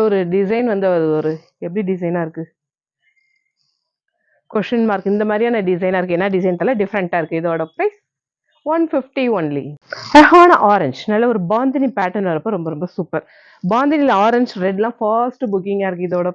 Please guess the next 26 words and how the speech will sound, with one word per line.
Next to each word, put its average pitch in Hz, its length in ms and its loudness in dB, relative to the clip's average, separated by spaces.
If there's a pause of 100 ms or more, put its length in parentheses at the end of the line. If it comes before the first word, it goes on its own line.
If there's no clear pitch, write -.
பிரைஸ் 403 260 -4 (160)
ஒன் 330 160 0
ஃபிஃப்டி 277 340 -4 (160)
only. 147 220 -4 (480)
அழகான 339 440 8 (120)
பிங்க் 269 280 0 (160)
சாண்டல் 208 380 0 (140)
ஒயின் 147 180 -2 (100)
காம்பினேஷன் 185 520 -4
செமையா 185 220 0
இருக்குல்ல, 170 220 -2 (320)
நல்ல 196 200 2
ஒரு 190 80 -2 (100)
கிரேப் 196 240 -2 (100)
மெட்டீரியல். 180 420 0 (200)
பிளவுஸ் 269 420 2
மேவும் 208 320 0
நல்ல 185 240 2
ஒரு 185 100 -2 (140)
டாட்ஸ் 214 380 -4
பேட்டர்ன்ல 180 480 -2
வரப்ப - 340 -8 (360)
ரொம்ப, 220 220 -2
ரொம்ப 165 140 -2 (100)
சூப்பர். 147 340 -6
இதோட 190 240 -2